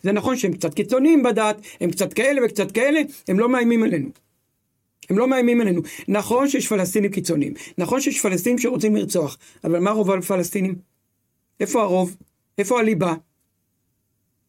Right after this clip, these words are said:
איפה הרצון באמת לקרב? באמת לאהוב אחד את השני? אתם, את, אני לא יודע אם כמה מכם ראו את הסדרה, התחייה, עם ארטורול.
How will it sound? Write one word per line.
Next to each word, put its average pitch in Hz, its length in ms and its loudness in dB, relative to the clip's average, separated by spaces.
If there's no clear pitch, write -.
איפה 247 200 2
הרצון 214 400 2
באמת 180 400 0
לקרב? 226 400 0
באמת 170 520 0
לאהוב 208 200 2
אחד 214 200 -2
את 220 100 2
השני? 220 360 2
אתם, 208 260 -2
את, 202 120 -2
אני 202 100 -2
לא 240 60 2
יודע 302 100 4
אם 285 100 2
כמה 240 200 0
מכם 220 280 0
ראו 196 120 4
את 202 80 -2
הסדרה, 180 600 0
התחייה, 185 420 0
עם 185 140 2
ארטורול. 208 540 0